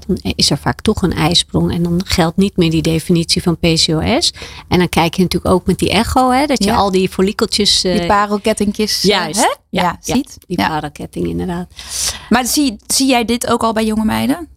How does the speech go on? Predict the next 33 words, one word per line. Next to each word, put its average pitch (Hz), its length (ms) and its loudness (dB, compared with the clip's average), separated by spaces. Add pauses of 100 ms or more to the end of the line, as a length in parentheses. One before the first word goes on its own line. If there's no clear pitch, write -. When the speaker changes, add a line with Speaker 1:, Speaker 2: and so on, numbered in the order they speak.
(160)
Speaker 1:
Zie - 200 4
ik 262 80 -2
bij 226 180 4
jonge 262 240 4
meiden, 160 460 0
ja. 190 160 0 (280)
En 202 120 2
dan 208 100 4
moet 214 140 4
je 202 120 2
uiteraard 208 540 0
andere 214 400 2
dingen 196 280 2
even 180 260 -2
uitsluiten, 240 720 2
hè. 233 60 2
Je 240 60 2
moet 214 100 0
even - 160 -4
uitsluiten 151 460 -2
dat 180 140 -4
er - 60 -4
iets - 120 -2
met 190 140 0
de 202 60 0
schildklier 214 520 0
aan 196 120 0
de 202 60 2
hand 190 320 0
is. 180 220 0
Je 185 80 0
moet, 175 240 0
eh, - 80 -2